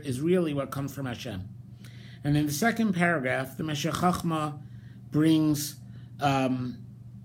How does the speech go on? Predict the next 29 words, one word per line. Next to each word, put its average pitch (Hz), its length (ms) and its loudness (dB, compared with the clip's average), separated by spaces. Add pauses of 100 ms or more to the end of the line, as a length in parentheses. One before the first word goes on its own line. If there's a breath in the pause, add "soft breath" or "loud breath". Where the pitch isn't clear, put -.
(120)
emphasizes 151 800 4
this 127 160 -2
point. 104 440 -2 (640 loud breath)
We 147 100 2
got 196 220 6
the 190 60 0
basic 170 440 4
point, 165 340 2
so 160 80 2
I'll 147 120 2
just 143 300 -2 (180)
skip 175 340 0
through 170 240 4
some 156 200 0
of 151 60 0
the 147 100 0
things 135 300 -2
he 123 120 -4
says. 107 420 -4 (720 loud breath)
He - 60 -14
says, 160 220 6
"You 170 60 4
would 180 160 6
think 226 240 4
mun 147 540 4 (120)
is 135 160 -2
a 131 40 2
great 151 640 2 (280)
miracle, 123 480 0